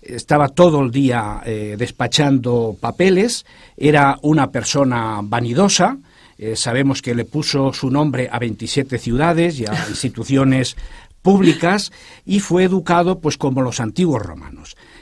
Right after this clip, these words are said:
es decir, estudió retórica, derecho, teología, hablaba perfectamente el latín y el griego lo hablaba con dificultad.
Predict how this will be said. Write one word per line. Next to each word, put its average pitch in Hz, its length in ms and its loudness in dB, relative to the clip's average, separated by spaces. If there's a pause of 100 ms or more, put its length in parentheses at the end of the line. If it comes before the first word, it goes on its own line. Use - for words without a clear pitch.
es 107 120 -10
decir, 165 380 0 (420)
estudió 120 440 -6
retórica, 139 800 2
derecho, 139 760 0
teología, 151 800 0 (240)
hablaba 143 440 2
perfectamente 120 1080 -4 (220)
el 123 180 -2
latín 165 500 0 (540)
y 160 120 2
el 175 100 4
griego 160 400 4
lo 143 160 0
hablaba 139 380 -2
con 160 540 0
dificultad. 120 640 -10